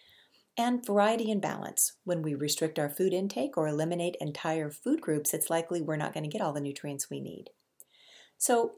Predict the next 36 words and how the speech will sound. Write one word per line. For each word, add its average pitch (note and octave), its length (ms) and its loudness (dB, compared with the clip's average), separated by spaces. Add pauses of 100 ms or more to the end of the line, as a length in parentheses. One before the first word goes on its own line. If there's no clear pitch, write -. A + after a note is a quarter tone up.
enough. F3 460 -2 (180)
This A#3 160 6
is - 120 4
about G#3+ 260 0
getting F3+ 240 -2
enough D3 440 -2
of D3+ 220 -6
all E3+ 240 0
the G#3 200 0
essential D#3+ 440 0
nutrients C#3 500 -4
your F3 200 2
body F3+ 340 0
needs C#3 380 -4
in D3+ 220 -4
order F3+ 320 0
to G#3 180 -6
function C#3+ 680 -6 (300)
properly. - 640 -6 (480)
It - 160 4
means D3+ 380 0
including D#3+ 420 0
a D#3 60 -2
variety F3 680 0
of - 100 -8
foods - 320 -4
from - 220 -4 (100)
all A#3 260 2
groups - 500 -4
in D3+ 140 -2
your D3 120 -4
diet. - 420 -2 (840)
In D#3 180 2
gentle D3 340 -2
nutrition G3 720 0
and E3 380 -4